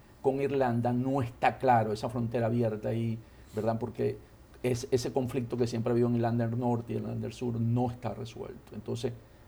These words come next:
va a haber situaciones que Inglaterra va a tener que resolver, mientras que lo que le afecta a la Unión Europea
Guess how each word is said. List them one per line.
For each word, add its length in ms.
va 60
a 40
haber 200
situaciones 480
que 100
Inglaterra 420
va 80
a 40
tener 140
que 60
resolver, 300
mientras 280
que 120
lo 160
que 100
le 220
afecta 720
a 100
la 80
Unión 280
Europea 520